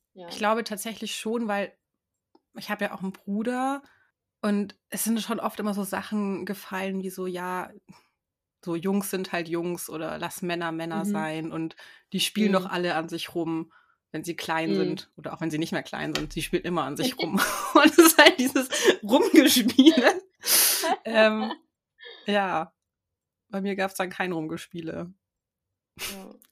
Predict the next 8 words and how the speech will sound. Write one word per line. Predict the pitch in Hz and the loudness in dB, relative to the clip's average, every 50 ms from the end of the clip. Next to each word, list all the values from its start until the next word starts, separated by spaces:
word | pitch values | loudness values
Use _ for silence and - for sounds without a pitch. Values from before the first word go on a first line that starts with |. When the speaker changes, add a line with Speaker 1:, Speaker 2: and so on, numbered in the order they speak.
| _ | _
Speaker 2:
Also, | - 180 170 156 | -6 -6 -6 -4
zumindest | - - 190 180 170 160 156 - | -4 -4 -2 -2 -2 -2 -4 -6
nicht | 160 - - | -8 -8 -8
offiziell | 156 - - - - 160 - | -12 -12 -10 -10 -8 -8 -8
natürlich. | - - 175 - - 185 165 - 185 202 - - _ _ _ - - - - - - - _ _ _ - 254 247 | -8 -12 -14 -12 -10 -10 -10 -10 -12 -14 -16 -20 _ _ _ -20 -20 -20 -20 -20 -20 -20 _ _ _ -16 -12 -8
Ähm, | 190 175 165 165 170 175 175 175 170 175 185 180 _ - | -8 -6 -6 -6 -6 -6 -6 -6 -8 -8 -10 -12 _ -20
Speaker 1:
<laughs> | - - _ - - - - - _ - 254 - - | -20 -20 _ -14 -14 -14 -14 -16 _ -18 -14 -8 -6
Speaker 2:
ja. | 190 196 196 165 156 156 175 - | -4 -4 -2 -2 -2 -4 -6 -10